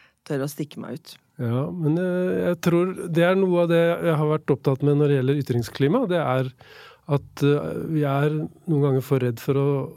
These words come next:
Speaker 2: eh, forlate flokken ved å være den ene som, som, eh, bruker stemmen sin.
Speaker 1: Mhm.
Speaker 2: Eh,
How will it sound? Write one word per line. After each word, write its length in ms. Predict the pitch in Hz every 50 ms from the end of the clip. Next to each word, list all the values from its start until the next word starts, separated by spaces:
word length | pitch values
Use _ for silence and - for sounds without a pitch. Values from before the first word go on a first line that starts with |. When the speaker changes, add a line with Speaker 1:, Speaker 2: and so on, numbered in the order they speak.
| - _ _ - - - _ _ _ _ _ _ -
Speaker 2:
eh, 400 | 151 143 143 156 - 53 - - 160
forlate 760 | - - - - - 147 143 135 131 123 123 120 - - 160 -
flokken 460 | - 151 135 - - - 208 180 160 - -
ved 140 | 160 156 151
å 20 |
være 240 | 147 139 131 131 131
den 200 | 131 131 131 156
ene 260 | 135 127 120 113 120
som, 380 | - 135 123 123 123 123 123 127
som, 380 | - - 139 123 120 120 120 117
eh, 240 | 120 120 120 120 135 - - _ _ _ _ _ -
bruker 280 | 131 127 110 - -
stemmen 300 | - - - 120 107 107 104
sin. 200 | - - 143 139 - _ -
Speaker 1:
Mhm. 320 | 226 214 190 185 175 190 - - - - _ _ _ -
Speaker 2:
Eh, 260 | 143 135 135 143 147